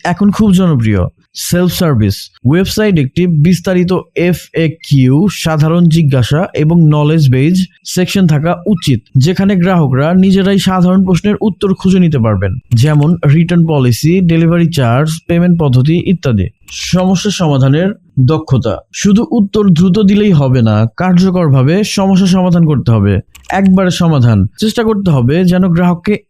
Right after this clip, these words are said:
একই সমস্যার জন্য বারবার যোগাযোগ করতে না হয়। ফার্স্ট কন্ট্যাক্ট রেজলিউশন, এজেন্টদের ক্ষমতায়ন, কাস্টমার কেয়ার এজেন্টদের ছোটখাটো সিদ্ধান্ত নেয়ার ক্ষমতা দিতে হবে, যেমন ছোট ডিসকাউন্ট দেয়া, ডেলিভারি চার্জ মকুব করা।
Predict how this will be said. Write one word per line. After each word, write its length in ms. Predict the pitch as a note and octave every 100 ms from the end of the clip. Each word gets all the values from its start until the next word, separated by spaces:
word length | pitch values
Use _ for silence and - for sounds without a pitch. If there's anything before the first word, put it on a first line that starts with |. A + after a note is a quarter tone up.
| _
একই 240 | F#3+ F3+ G#3+
সমস্যার 420 | A3 G#3 G3+ D#3+
জন্য 260 | C#3 C#3
বারবার 460 | E3+ D3+ E3 E3 F#3
যোগাযোগ 380 | E3 F#3 F#3+ F3+
করতে 340 | D3 A#2+ D#3
না 160 | F3 F3+
হয়। 280 | A#2 G2 A#2+ - - -
ফার্স্ট 280 | F3+ -
কন্ট্যাক্ট 420 | G3+ F#3 D3 D#3+ F#3+ _ _ -
রেজলিউশন, 800 | D#3 F3 D#3+ C#3 B2+ B2+ G#2+ G2 - -
এজেন্টদের 500 | F#3 F#3+ G3+ G3+ G#3+
ক্ষমতায়ন, 720 | G3+ G3 G3+ F3+ B2+ G#2 F#2 - _
কাস্টমার 460 | - F3+ - A3 A3
কেয়ার 240 | A3 A#3 A3+
এজেন্টদের 480 | G3 F#3+ F3 D#3+ F3+ G#3+ G#3
ছোটখাটো 440 | - A3 G#3 G3 G3+
সিদ্ধান্ত 460 | - G#3 F3+ F3+
নেয়ার 380 | F#3 D#3+ D3+ G#3+
ক্ষমতা 380 | - G#3+ A3 G#3+
দিতে 220 | F#3+ C#3
হবে, 300 | A#2+ G2+ G2 -
যেমন 560 | B2+ B2 D3+ C3+ D3+ F#3+ - -
ছোট 260 | G3 F#3+
ডিসকাউন্ট 560 | F3+ F3+ - D3+ C3+ B2
দেয়া, 140 | C#3 F3+
ডেলিভারি 480 | F3 F3+ F#3 F#3+
চার্জ 240 | F#3 F#3+ E3+
মকুব 280 | F3 D#3+ B2
করা। 300 | A#2 A2+ D#3